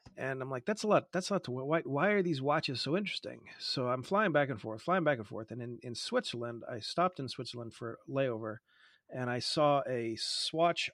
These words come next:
Irony automatic. And it had, like, a silver face, and you had the little thing on the back. You could look at the little weight spinning around. I'm like, "Oh, that's interesting." So I picked it up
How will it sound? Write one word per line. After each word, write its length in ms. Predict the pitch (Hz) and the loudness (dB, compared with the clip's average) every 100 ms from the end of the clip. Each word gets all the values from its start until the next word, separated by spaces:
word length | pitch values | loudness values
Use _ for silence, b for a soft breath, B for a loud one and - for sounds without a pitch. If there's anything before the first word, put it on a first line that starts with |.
| - | 2
Irony 560 | 143 143 110 92 92 - | 4 4 2 -4 -12 -6
automatic. 640 | 127 127 120 101 - - _ _ _ _ b b b | -4 -2 -2 -4 -8 -16 _ _ _ _ b b b
And 100 | 113 | -8
it 80 | 117 | -2
had, 100 | 127 | -2
like, 140 | 117 | -2
a 60 | - | -4
silver 340 | - 202 170 | 0 0 2
face, 500 | 127 151 143 143 - | 0 2 4 2 0
and 100 | 113 | -6
you 180 | 117 107 | -6 -6
had 160 | 110 117 | -6 -4
the 60 | |
little 180 | 135 139 | -4 -2
thing 200 | - 139 | 0 0
on 80 | 123 | 0
the 80 | 110 | 0
back. 400 | 123 127 123 - | 2 4 2 -2
You 60 | |
could 100 | 110 | -8
look 200 | 117 - | -8 -10
at 60 | - | -12
the 60 | 120 | -8
little 180 | 117 | -6
weight 240 | 123 139 - | -2 0 -2
spinning 360 | - - 139 135 | -6 -6 -6 -4
around. 340 | 123 117 117 | -4 -6 -6
I'm 80 | 123 | -8
like, 140 | 127 - | -10 -6
"Oh, 80 | - | -2
that's 220 | 151 - | -2 -4
interesting." 320 | 95 - - - | -10 -14 -14 -12
So 120 | 123 | -10
I 40 | |
picked 220 | 123 190 131 | -6 -6 -2
it 80 | |
up 100 | 123 | -4